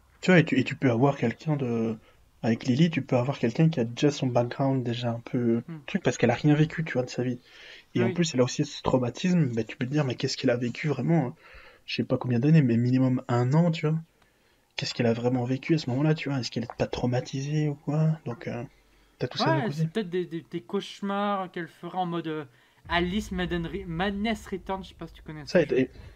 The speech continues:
Speaker 1: oui, oui, je, je déteste
Speaker 2: Ouais.
Speaker 1: ce jeu. <laughs> Mais
Speaker 2: Ah
Speaker 1: oui.
Speaker 2: ouais.
Speaker 1: Mais ouais, non, mais t'as aussi tout ce,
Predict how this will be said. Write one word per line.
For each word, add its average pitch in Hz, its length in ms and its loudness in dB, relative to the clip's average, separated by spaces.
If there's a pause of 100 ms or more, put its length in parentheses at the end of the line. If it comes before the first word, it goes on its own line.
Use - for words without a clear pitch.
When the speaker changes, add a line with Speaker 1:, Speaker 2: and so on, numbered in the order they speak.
(280)
Speaker 1:
oui, 147 180 8
oui, 117 280 2
je, 113 260 -6
je - 180 -14
déteste 131 300 -4
Speaker 2:
Ouais. - 40 -14
Speaker 1:
ce 131 60 -2
jeu. 131 180 4
<laughs> 160 420 12
Mais 139 160 12
Speaker 2:
Ah 147 120 10
Speaker 1:
oui. 175 60 12
Speaker 2:
ouais. 208 100 8 (1000)
Speaker 1:
Mais 127 420 8
ouais, 143 160 8
non, 139 140 6
mais 110 500 2 (240)
t'as 131 100 2
aussi - 200 -6
tout - 120 -8
ce, 117 640 -2